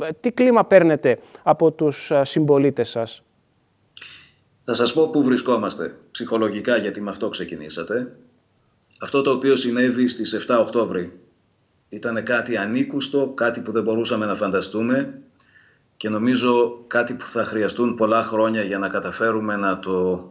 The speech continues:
Speaker 2: επεξεργαστούμε και να, και να το βάλουμε πίσω μας.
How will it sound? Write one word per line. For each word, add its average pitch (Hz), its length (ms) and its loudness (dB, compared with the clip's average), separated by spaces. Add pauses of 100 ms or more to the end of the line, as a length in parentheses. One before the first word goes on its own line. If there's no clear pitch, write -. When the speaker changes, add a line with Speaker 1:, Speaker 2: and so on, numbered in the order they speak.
(320)
Speaker 2:
επεξεργαστούμε 104 880 -2
και 98 180 -4
να, 92 500 -2 (640)
και 104 100 -10
να 101 100 -4
το 90 120 -8
βάλουμε 95 320 0
πίσω 85 300 -6
μας. - 380 -14